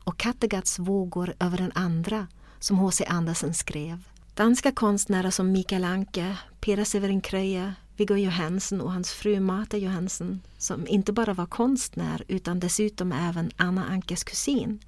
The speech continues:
slog sig ner i Skagen för kortare eller längre perioder. Men även konstnärer från andra länder tog sig dit.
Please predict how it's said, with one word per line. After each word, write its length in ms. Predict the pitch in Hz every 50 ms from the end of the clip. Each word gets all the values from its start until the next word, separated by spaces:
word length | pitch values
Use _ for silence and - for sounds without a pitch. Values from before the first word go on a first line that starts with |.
| - - - - - - - - - - - - -
slog 340 | - - 233 247 254 240
sig 120 | - 240 220
ner 280 | 208 196 196 202 202
i 60 | 208 196
Skagen 480 | - - 196 185 180 180 180 180 180
för 180 | - - 175 170
kortare 520 | - - 240 240 - - - 185 180 175
eller 180 | 160 170 175 170
längre 380 | 180 185 185 190 185 180 175
perioder. 760 | 170 - 185 175 175 175 175 175 180 170 170 175 170 185 - 202 - - - - - - - - - - - - - - -
Men 140 | - 220 226
även 240 | 226 240 262 269 254
konstnärer 500 | - 240 220 214 - 214 208 196 196 202
från 180 | - - 196 - -
andra 320 | 196 202 196 196 214 220
länder 360 | 233 226 226 220 214 196 180
tog 280 | - - 202 185 175 -
sig 140 | - 180 170
dit. 400 | 156 165 170 170 - - -